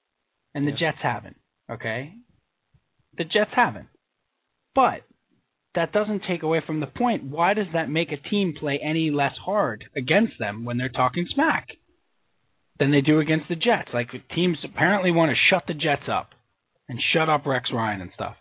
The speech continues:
Speaker 1: Well, they don't wanna shut up the Giants?
Speaker 2: Well, let's now, to be fair, we don't know exactly how it's being reported in Boston. There could, they, there could be a spin up there that the Patriots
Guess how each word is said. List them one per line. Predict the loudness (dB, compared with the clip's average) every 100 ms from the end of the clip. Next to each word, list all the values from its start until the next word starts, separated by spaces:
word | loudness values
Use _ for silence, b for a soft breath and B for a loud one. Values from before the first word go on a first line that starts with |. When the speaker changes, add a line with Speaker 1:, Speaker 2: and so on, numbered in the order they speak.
| _
Speaker 1:
Well, | -2 4
they |
don't | 6 6
wanna | 4
shut | 0
up | -4
the | -4
Giants? | -2 2 0 0 -10 _ B B B B
Speaker 2:
Well, | 4
let's | 4 2 2
now, | 2 4 0 -6 _ _ -6
to | 0
be | 0 2
fair, | 4 6 4 0 -6 _ _ _ _ _ _ _ _ _ -4
we | 0
don't | 2 2 2
know | 2
exactly | 2 4 4 4 2 2
how | 2 2
it's | 0
being | -2 -2 0
reported | -6 -6 -4 -2
in | -2
Boston. | -2 -2 -4 -16 _ _ _ _ _ _ _ _ _ _ _ _ _ _ _ _ _ _ _ _
There | 0 2
could, | 2 2
they, | 2 4 2 2
there | 2 2
could | 0 2
be | 2
a | 2 0
spin | 2 2
up | 2 2
there | 4 4 4 0 -6 _ _ 0
that | 4 4
the | 2
Patriots | 0 2 2 2 2